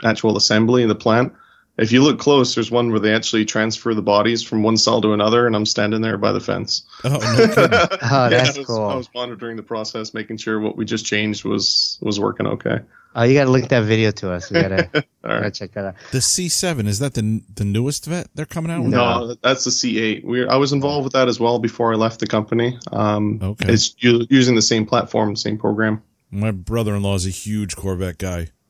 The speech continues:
Speaker 2: for years
Speaker 1: <laughs>
Speaker 2: now, and, and he's drooling over that new one, mid-engine
Speaker 1: Nice.
Speaker 2: Corvette.
Speaker 1: So I
Speaker 2: Yeah.
Speaker 1: I was out there at, uh, at Bowling Green and Corvette when the floor collapsed in the museum.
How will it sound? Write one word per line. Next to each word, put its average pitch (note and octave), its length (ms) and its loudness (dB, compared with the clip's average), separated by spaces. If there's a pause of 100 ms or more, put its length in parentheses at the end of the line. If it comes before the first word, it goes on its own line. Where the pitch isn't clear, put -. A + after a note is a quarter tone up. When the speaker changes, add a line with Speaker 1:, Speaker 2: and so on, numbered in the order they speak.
(240)
Speaker 2:
for - 180 -8
years G2+ 440 0
Speaker 1:
<laughs> - 20 0
Speaker 2:
now, G2 240 -2
and, F#2+ 160 -6
and F2+ 240 -4
he's G2 400 -6 (360)
drooling G#2 440 -2
over F#2 180 -4
that F#2+ 200 -4
new G2+ 160 -4
one, F#2 260 -6 (180)
mid-engine F#2+ 520 -4 (200)
Speaker 1:
Nice. - 320 -20 (640)
Speaker 2:
Corvette. F#2 480 -4
Speaker 1:
So - 80 -2
I C#3 100 -2
Speaker 2:
Yeah. E2+ 260 -8 (200)
Speaker 1:
I C3+ 80 0
was D#3+ 180 4
out D3 220 2
there A2+ 200 -8
at, G#2+ 220 -6
uh, A#2 220 -2 (120)
at G#2+ 140 -4
Bowling B2 260 4
Green A#2 200 0
and A2+ 80 0
Corvette A2+ 420 0
when A2 120 -2
the G#2 100 -4
floor B2 340 2
collapsed C3 540 0
in A2+ 80 0
the A2 40 0
museum. A2 480 0